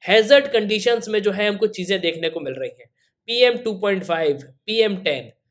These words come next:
तो वहाँ पे जो बहुत सारी प्लेसेस हैं उनका अगर आप एयर क्वालिटी इंडेक्स देखोगे तो वो जो है आज के समय बहुत ज़्यादा ही ख़राब कंडीशन में। Now, अब अगर हम बात करें कनाडा की, तो कनाडा जो है आपको मिलेगा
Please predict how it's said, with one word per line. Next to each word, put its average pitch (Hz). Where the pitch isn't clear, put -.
तो 226
वहाँ 220
पे 127
जो 196
बहुत 190
सारी 233
प्लेसेस 170
हैं 110
उनका 269
अगर 180
आप 123
एयर 269
क्वालिटी 233
इंडेक्स 202
देखोगे 196
तो 440
वो 240
जो 220
है 160
आज 190
के 240
समय 226
बहुत 175
ज़्यादा 190
ही 226
ख़राब 196
कंडीशन 147
में। 113
Now, 127
अब 202
अगर 247
हम 247
बात 196
करें 220
कनाडा 156
की, -
तो 147
कनाडा 214
जो 214
है 214
आपको 180
मिलेगा 180